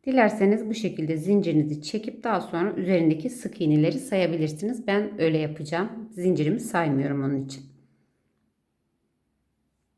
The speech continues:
Evet, bana bu kadar yeterli. Şimdi şöyle birinci zincirime değil de ikinci zincirime batıyorum ve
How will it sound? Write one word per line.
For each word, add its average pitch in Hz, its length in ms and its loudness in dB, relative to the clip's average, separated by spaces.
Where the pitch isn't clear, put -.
Evet, 269 220 0
bana 220 240 4
bu 214 60 -4
kadar 220 260 0
yeterli. 170 600 0
Şimdi 190 760 -4
şöyle 226 360 2
birinci 220 340 4
zincirime 202 600 2
değil 202 220 -2
de 165 140 -2
ikinci 156 460 -2
zincirime 151 640 0
batıyorum 202 680 -2
ve 202 300 0